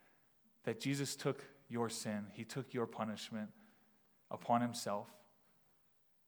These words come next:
so that through faith in him, you can be united to him,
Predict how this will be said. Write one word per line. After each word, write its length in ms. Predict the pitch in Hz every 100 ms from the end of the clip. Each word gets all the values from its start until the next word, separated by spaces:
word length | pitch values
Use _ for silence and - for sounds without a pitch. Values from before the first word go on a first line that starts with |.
| _ -
so 160 | -
that 180 | 113 110
through 160 | - 113
faith 380 | - 131 135 131
in 80 |
him, 320 | 117 104 98 98 - _ _ _ -
you 140 | 120
can 160 | 135 139
be 80 | 123
united 640 | 113 110 113 127 127 131
to 60 | 131
him, 360 | 123 139 139